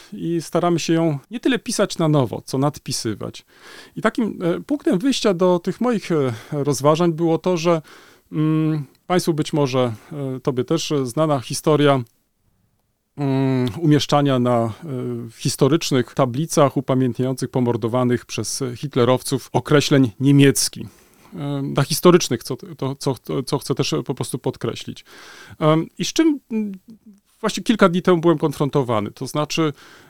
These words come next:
e, dalej tak, te tablice są, e, widoczne w przestrzeni miejskiej, to znaczy, em, widać, że, e,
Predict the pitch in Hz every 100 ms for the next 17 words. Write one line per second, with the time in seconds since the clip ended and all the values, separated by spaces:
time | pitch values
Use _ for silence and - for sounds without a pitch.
0 | - 151 151 160 180 135 185 208 196 185
1 | 147 175 180 - 180 175 170 - 160 165
2 | 160 151 - - 147 147 143 127 - 151
3 | 135 135 151 165 - - - - 139 135
4 | 127 107 - - - 127 131 135 - 139
5 | - - - - - 151 147 147 147 143
6 | 143 143 147 147 165 143 180 208 165 127
7 | 123 147 143 135 - -